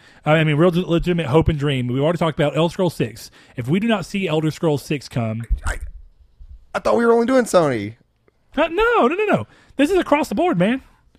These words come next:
Speaker 1: We said it to World End. So what? Hold on. You got more hopes and dreams?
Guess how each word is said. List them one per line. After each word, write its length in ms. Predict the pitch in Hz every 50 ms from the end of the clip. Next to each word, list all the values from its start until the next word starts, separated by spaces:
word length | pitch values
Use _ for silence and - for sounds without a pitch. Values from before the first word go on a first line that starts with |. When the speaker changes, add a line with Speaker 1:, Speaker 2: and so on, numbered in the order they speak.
| _ _ _ _ - _ _ _ _ -
Speaker 1:
We 100 | 185 220
said 160 | 202 302 311
it 120 | 302 277
to 200 | - 247 214 208
World 280 | 190 196 240 254 254 277
End. 260 | 302 233 151 113 -
So 80 | - 226
what? 160 | 240 262 226
Hold 180 | 196 196 285 311
on. 200 | 269 180 139 151
You 60 | 165
got 180 | 196 220 208
more 300 | 208 214 220 220 214 202
hopes 280 | 180 - 202 220 208 -
and 80 | 214 196
dreams? 420 | 208 226 254 277 269 - - -